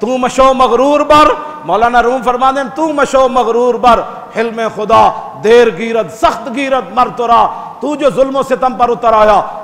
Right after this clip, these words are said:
तूने मस्जिदों के स्पीकर उतरवाए, उलमा पर फौर शेड्यूल लगवाए, मस्जिदों में पुलिस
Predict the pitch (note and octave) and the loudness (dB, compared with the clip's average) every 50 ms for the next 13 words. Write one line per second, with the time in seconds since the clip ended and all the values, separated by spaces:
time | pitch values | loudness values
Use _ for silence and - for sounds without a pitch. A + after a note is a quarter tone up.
0 | - - - A#3 A#3+ B3 A#3 G#3+ G#3+ G#3+ - - B3+ A#3 B3 A3+ G3 A3+ - A3 | -12 -8 -6 -6 -6 -6 -6 -6 -8 -6 -4 -4 -2 -2 -2 -4 -4 -4 -6 -6
1 | E3+ G3 A#3 E3+ A#3+ A#3 G#3+ - G#3+ G#3 G#3+ G#3+ G#3+ G3 E3+ - - - - - | -6 -8 -6 -4 -4 -4 -2 -4 -4 0 2 2 2 2 0 -2 -8 -14 -12 -10
2 | F#3 G3 G3 G3 G#3+ A#3 A#3 A#3 A#3+ B3 A3+ - - G#3+ A#3+ A3+ - - A3 F#3 | -6 -4 -4 0 2 2 2 2 2 -2 -2 0 0 0 0 0 -2 -4 -6 -4
3 | A3 A3+ A3+ G#3+ G#3+ G3 F3+ G#3+ A3 G#3 F3+ - - - - - - A#3+ B3 - | -4 -4 -2 -2 -2 0 0 0 0 2 0 -2 -8 -14 -16 -8 -6 -6 -6 -4
4 | - C4+ A#3+ C4+ B3+ B3+ A#3+ - B3 C4 B3+ A#3+ | -6 -6 -4 -4 -4 -4 -4 -2 0 0 0 -2